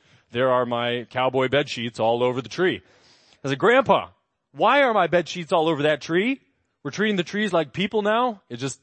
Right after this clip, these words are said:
it didn't make sense to me. But you will quickly learn that if you don't protect the trees in the midst of a freeze, you're not going to receive any fruit. And so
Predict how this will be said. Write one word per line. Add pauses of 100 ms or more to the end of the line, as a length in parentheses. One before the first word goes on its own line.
it
didn't
make
sense
to
me.
But (640)
you
will
quickly
learn (320)
that
if
you
don't (320)
protect
the
trees (340)
in
the
midst
of
a
freeze, (560)
you're
not
going
to
receive
any
fruit. (1120)
And
so